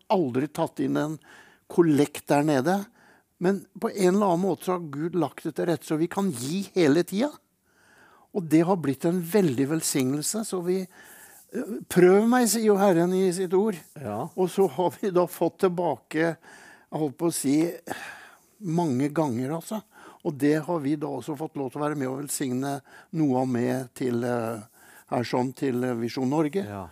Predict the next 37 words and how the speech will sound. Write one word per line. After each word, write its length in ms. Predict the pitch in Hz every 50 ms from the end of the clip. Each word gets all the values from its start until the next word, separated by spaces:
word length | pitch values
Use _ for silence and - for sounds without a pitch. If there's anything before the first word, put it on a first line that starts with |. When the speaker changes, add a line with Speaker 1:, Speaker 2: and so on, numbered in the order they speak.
| - _ -
Speaker 1:
Og 80 | 170 147
det 80 | 156
er 160 | 156 156 147 127 123 127
veldig 340 | 160 175 170 139 120 143 143
godt 220 | 139 135 127 -
å 100 | 170 147
være 180 | 139 147 151 151
med 160 | 147 139 143
og 80 | 156
gi 460 | 165 151 139 160 190 196 202 175 117 107 110 - - - - - - - _ -
i 100 | 139 151 185
alle 320 | 202 190 190 170 170 196
retninger 600 | 214 233 180 - _ - - 131 139 147 160 151
egentlig, 480 | 139 127 123 120 117 120 123 139 170 196
ettersom 420 | 196 - - 202 185 233 233 190
Herren 560 | 190 220 196 170 180 185 196 202 202 196 196
minner 320 | 208 220 190 160 143 143 147
oss. 240 | 143 - - - - _ _ _ - - - _
For 120 | - 214 208
vi 120 | 233 247
får 300 | - - 226 214 208 -
tilbake. 500 | 240 202 196 190 180 - - - 202 - - _ _ _ _ - - - - - _ _ _ _ _
Så 120 | - - 185
jeg 60 | 165
har, 200 | 180 175 175 175
har 220 | 170 175 170 165 170
en 100 | 175 165
fantastisk 840 | - 190 185 - - - 165 147 - - - - 190 185 - -
kone 300 | - 214 190 165 160 180
da, 140 | 202 226 208
som, 300 | 170 - 196 185 180 180
eh, 420 | 185 185 180 180 175 175 175 160 156 - _ _ - - - - - - - _ _ _ _ - -
er 220 | 151 156 175 180
der 680 | 175 170 160 170 175 170 151 139 147 175 165 175 185 180
bak 360 | 165 160 156 160 156 - -
det 120 | - 190 151
hele 380 | 185 180 151 143 175 180 190